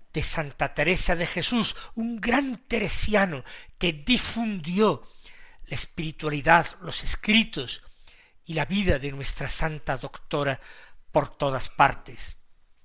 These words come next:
Llevamos un par de programas hablando de San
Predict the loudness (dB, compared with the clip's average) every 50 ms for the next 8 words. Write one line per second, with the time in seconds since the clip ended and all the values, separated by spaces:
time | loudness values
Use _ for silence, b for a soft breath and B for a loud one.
0 | -20 _ -20 -20 B B B B B B B -20 -8 -4 0 2 2 2 2 -2
1 | -4 -4 -6 -8 -8 -10 4 8 10 10 10 8 6 2 -2 0 0 -2 0 4
2 | 4 4 4 4 2 0 0 -2 -4 -4 -4 -6 -6 2 2 2 2 2 0 -2
3 | -4 -4 B B B B B B B B -12 -6 -4 -2 0 4 6 4 4 4
4 | 0 -8 -10